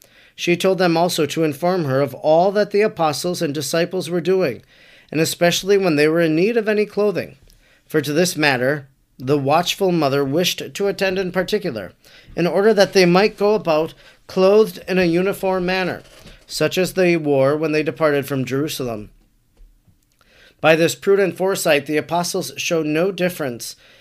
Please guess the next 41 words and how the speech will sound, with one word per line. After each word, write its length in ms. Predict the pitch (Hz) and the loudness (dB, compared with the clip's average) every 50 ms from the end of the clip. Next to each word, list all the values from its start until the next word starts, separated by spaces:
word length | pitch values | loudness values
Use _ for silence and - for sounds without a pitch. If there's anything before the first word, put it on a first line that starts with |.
| _ _ _ | _ _ _
in 120 | - 147 | -4 -2
their 160 | 156 156 151 135 | 0 0 -2 0
garments 500 | 110 156 170 202 208 185 165 160 143 - | 2 2 2 4 2 0 -2 -4 -4 -4
as 180 | 160 131 127 | -6 -6 -4
long 200 | 160 170 190 214 | -4 -4 -2 -4
as 120 | 226 180 - | -4 -6 -6
the 100 | 220 185 | -6 -4
great 280 | 170 185 185 180 147 | -2 -2 -2 -2 -2
lady 300 | 139 151 160 175 175 170 | -2 -4 -2 -2 -2 -4
was 180 | 160 165 160 135 | -4 -4 -4 -4
alive, 640 | 170 151 151 160 165 147 131 104 95 95 - - _ _ _ _ _ _ _ _ - | -4 -4 -4 -4 -6 -6 -10 -12 -14 -18 -20 -20 _ _ _ _ _ _ _ _ -2
but 100 | 156 160 | 2 2
all 220 | 185 208 233 240 | 4 4 4 2
of 80 | 240 214 | 2 2
them 180 | 226 202 190 | 0 0 2
wore 200 | 185 185 190 185 | 2 2 0 0
clothes 400 | 190 - - 185 165 143 135 117 | -2 0 2 2 4 2 2 -2
of 80 | 147 139 | -4 -6
the 80 | 147 | -6
same 300 | 139 - 190 180 180 175 | -4 -4 -2 -2 -2 -4
form 360 | 170 - - 175 180 185 180 175 | -4 -4 -4 -2 -2 -2 -2 -2
and 160 | 175 165 - | -4 -4 -2
color, 300 | 180 175 160 143 123 123 | -2 0 0 0 -2 -4
similar 400 | 123 - 185 196 202 196 190 180 | -6 -6 -6 -4 -4 -4 -4 -4
to 120 | 180 175 | -4 -4
that 300 | 160 160 160 147 123 110 | -2 -2 -2 -2 -2 -4
worn 300 | 123 143 165 185 190 175 | -4 -4 -4 -4 -2 -2
by 140 | 170 170 165 | -2 -2 -2
her 120 | 160 175 | -2 -4
divine 380 | 165 170 156 160 160 160 156 143 | -6 -6 -6 -6 -6 -6 -6 -8
Son. 360 | 139 - 127 90 71 71 - - - _ _ _ _ _ _ _ _ _ _ - | -8 -8 -10 -10 -12 -16 -20 -20 -20 _ _ _ _ _ _ _ _ _ _ -8
Assisted 480 | - - - 151 151 131 - 185 160 | -6 -4 -4 -4 -4 -4 -4 -4 0
by 140 | - 160 151 | 0 0 0
the 140 | 131 139 139 | 2 0 0
holy 280 | 156 151 147 139 139 | 0 0 0 0 0
angels, 400 | 139 156 170 170 170 170 185 185 | 0 0 -2 -2 -2 -4 -4 -4
she 180 | 175 - 170 160 | -4 -4 -4 -4
wove 420 | 151 143 156 156 165 185 190 180 | -4 -2 -2 0 0 -2 -2 -4
her 100 | 180 165 | -4 -4
own 160 | 165 170 175 160 | -4 -4 -4 -4
hand 400 | 151 151 147 156 160 165 151 | -4 -6 -6 -6 -6 -8 -10